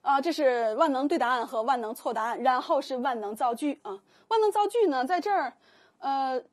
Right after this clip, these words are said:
我，我先列了两个。第一个就是无论什么主体啊，注册建造师啦、工程质量检测人员等，都不得同时受聘于两个或两个以上的什么什么单位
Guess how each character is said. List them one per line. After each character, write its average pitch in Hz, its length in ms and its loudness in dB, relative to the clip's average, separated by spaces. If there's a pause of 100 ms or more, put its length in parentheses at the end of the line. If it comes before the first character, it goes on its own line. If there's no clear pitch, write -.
我， 262 340 2
我 277 80 -4
先 381 180 2
列 415 120 4
了 311 80 4
两 226 180 2
个。 226 160 -2
第 381 180 2
一 392 40 4
个 349 100 2
就 277 80 -4
是 285 100 -6
无 254 160 -2
论 320 140 2
什 294 100 -6
么 311 120 0
主 330 160 0
体 277 120 -4
啊， 214 140 -4
注 269 140 -8
册 262 120 0
建 269 200 -4
造 254 160 0
师 269 260 -2
啦、 254 180 0
工 285 160 -4
程 285 140 -8
质 269 80 -8
量 269 140 -2
检 240 160 -8
测 277 80 -8
人 240 100 -4
员 247 160 -6
等， 226 260 -2
都 359 160 0
不 339 140 -4
得 277 100 2
同 359 200 0
时 370 120 -2
受 359 160 -4
聘 339 160 2
于 320 40 2
两 240 160 0
个 233 40 -12
或 349 120 -4
两 370 160 -2
个 392 100 -2
以 294 100 0
上 415 280 0
的 294 100 2
什 240 100 -10
么 226 60 -10
什 220 100 -12
么 226 80 -10
单 311 200 -2
位 381 240 0